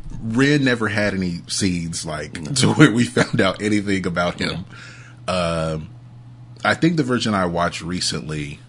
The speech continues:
Speaker 1: was maybe a director's cut, or so I had some bonus scenes, because I knew what D J Yella ended up doing, but there was no
Speaker 2: <laughs>
Speaker 1: reference to it the first time I saw the film.
Speaker 2: Oh, okay.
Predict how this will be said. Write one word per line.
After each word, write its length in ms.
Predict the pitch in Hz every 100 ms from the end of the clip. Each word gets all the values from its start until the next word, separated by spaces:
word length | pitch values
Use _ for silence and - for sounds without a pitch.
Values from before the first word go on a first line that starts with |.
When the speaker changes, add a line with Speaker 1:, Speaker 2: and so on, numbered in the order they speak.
| - -
Speaker 1:
was 140 | 82
maybe 360 | 80 87 82 78
a 60 |
director's 520 | 71 69 80 87 98 -
cut, 320 | 104 104 90
or 200 | 73 69
so 160 | 76 87
I 40 |
had 160 | 90 80
some 160 | 78
bonus 320 | 76 85 82 -
scenes, 520 | 80 78 87 95 - - - - - -
because 640 | 95 85 80 76 78 - - - - - -
I 140 | 101
knew 220 | 120 147 147
what 240 | 127 98
D 160 | 113 117
J 160 | 110
Yella 320 | 104 104 101
ended 300 | 80 95 160 123
up 120 | 71
doing, 360 | 80 76 87 - - - - - 123 143
but 120 | 117
there 100 | 123
was 140 | 127
no 120 | 131
Speaker 2:
<laughs> 60 | 123
Speaker 1:
reference 380 | 135 131 127 -
to 200 | 127 113
it 80 | 104
the 80 | 98
first 260 | 131 139
time 100 | 131
I 100 | 104
saw 200 | 104 101
the 100 | 92
film. 220 | 87 139 85
Speaker 2:
Oh, 200 | 85 78
okay. 260 | - 71